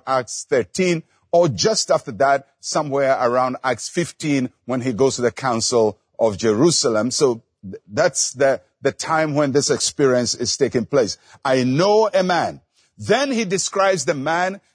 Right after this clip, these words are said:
and he says the man is in Christ. The man is in Christ. So this man he's talking about is a man who is in Christ. That means that he's spiritually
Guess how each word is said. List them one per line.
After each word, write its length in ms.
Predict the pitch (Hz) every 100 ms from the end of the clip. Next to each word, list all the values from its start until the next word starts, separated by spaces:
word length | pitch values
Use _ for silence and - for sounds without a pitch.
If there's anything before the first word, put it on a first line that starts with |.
| _
and 120 | 180
he 120 | 180
says 360 | 175 208 208 170
the 120 | 175
man 520 | 160 175 190 202 202 - _ _ _ _ _
is 340 | 180 156 - _ _ -
in 520 | 240 240 233 226 214 - _ _ _ _
Christ. 760 | - 214 139 78 - - - _ _ _ _ _ _ _ _ _ _
The 140 | 131 147
man 320 | 175 196 190
is 160 | 175
in 180 | 170 175
Christ. 800 | 143 - 262 147 - - - - _ _ _
So 200 | - 196
this 440 | 151 107 302 - 185
man 440 | 190 185 180 170 - -
he's 260 | 165 -
talking 300 | 196 185 185
about 480 | 160 113 123 131 139 _ _
is 180 | 190 156
a 60 | 175
man 380 | 165 185 196
who 280 | 170 185 190 -
is 360 | 226 220 - - _ _
in 220 | 175 151
Christ. 580 | - - 220 180 117 104
That 200 | 190 -
means 300 | 185 208 165
that 180 | 180 156
he's 260 | 165 156
spiritually 1040 | - - 269 262 233 - 220 214 202 190